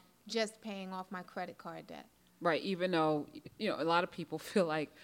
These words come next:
Speaker 2: um, it was a funny thing, uh, actually Godfrey had on his Instagram or somebody, co-, co-, you know, credit card person
Speaker 1: I
Speaker 2: calling.
Speaker 1: saw that.
Speaker 2: And the guy was like, "You gave me this credit card, I spent it, up to three thousand, you gave me three thousand dollar limit, I spent it. So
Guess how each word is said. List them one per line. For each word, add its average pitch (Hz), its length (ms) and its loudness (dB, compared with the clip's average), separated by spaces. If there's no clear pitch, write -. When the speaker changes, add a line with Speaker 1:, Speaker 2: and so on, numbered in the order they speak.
Speaker 2:
um, 135 380 -2
it 160 60 2
was 156 120 -2
a 156 60 -2
funny 151 320 -2
thing, 143 420 -2
uh, 127 200 -8
actually 143 300 -6
Godfrey 139 380 -6
had 135 160 -6
on 135 80 -6
his 139 140 -6
Instagram 139 480 -8
or 131 60 -10
somebody, 131 640 -6
co-, 170 180 -10
co-, - 140 -8
you 175 120 -4
know, 139 140 0
credit 156 300 0
card 147 220 4
person 233 240 4
Speaker 1:
I 262 80 4
Speaker 2:
calling. 180 340 10
Speaker 1:
saw 277 220 6
that. 214 340 2
Speaker 2:
And 180 120 10
the 175 40 4
guy 180 200 8
was 180 160 4
like, 175 240 6
"You 349 180 8
gave 427 240 10
me 427 120 8
this 370 180 6
credit 370 320 6
card, 330 240 8
I 294 120 8
spent 339 380 2
it, 330 220 2
up - 220 8
to 294 60 2
three 320 220 4
thousand, 311 400 8
you 277 60 6
gave 302 160 4
me 285 60 4
three 302 200 2
thousand 285 320 6
dollar 285 180 6
limit, 285 220 6
I 247 100 4
spent 285 360 2
it. 285 180 0
So 247 520 8